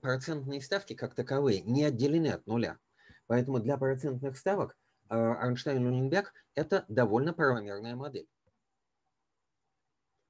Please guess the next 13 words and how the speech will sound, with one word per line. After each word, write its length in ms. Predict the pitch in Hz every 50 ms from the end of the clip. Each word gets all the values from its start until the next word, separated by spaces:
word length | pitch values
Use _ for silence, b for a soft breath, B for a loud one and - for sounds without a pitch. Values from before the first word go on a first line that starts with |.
| _ _ _ _ -
Только 640 | 127 135 143 139 131 - 156 143 143 143 147 147 135 _ _ _ _ _ _ _ _ _ _ _ _ _ _ _ _ _
скажите 400 | _ - 127 123 139 135 135 131
мне, 140 | 135 131
пожалуйста, 600 | 127 135 135 143 143 127 95 - - - 92 - - _ _ _ _ -
а 100 | 135 135
процентные 760 | 135 143 147 156 151 - 185 165 156 135 135 143 147 160
ставки 400 | 156 - - 170 143 131 - -
являются 560 | 113 107 127 135 147 180 196 196 196 - - 107
финансовыми 640 | - 139 139 143 120 110 - - 113 110 107 110
инструментами 1000 | 107 107 - - - 123 135 139 139 127 92 80 - 92 80 80 80 78 78 - - _ _ _ _ _ _ _ _ _ _ - _ - - _ _ _ _ _ _ _ _ _ -
или 160 | 120 113 107
финансовыми 560 | - 127 123 123 107 101 - 117 107 110 113
активами? 640 | 120 127 127 - 127 107 92 85 78 78 80 80